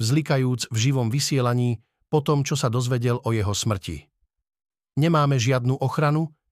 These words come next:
žiadnu imunitu, tieto ochranné prostriedky a prilby nás neochránia,“ dodal a začal si vyzliekať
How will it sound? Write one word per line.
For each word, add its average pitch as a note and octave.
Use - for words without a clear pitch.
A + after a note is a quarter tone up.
žiadnu B2
imunitu, D3
tieto D#3+
ochranné B2+
prostriedky C#3+
a B2
prilby D#3+
nás C3
neochránia,“ G2
dodal B2+
a -
začal F3
si E3
vyzliekať C3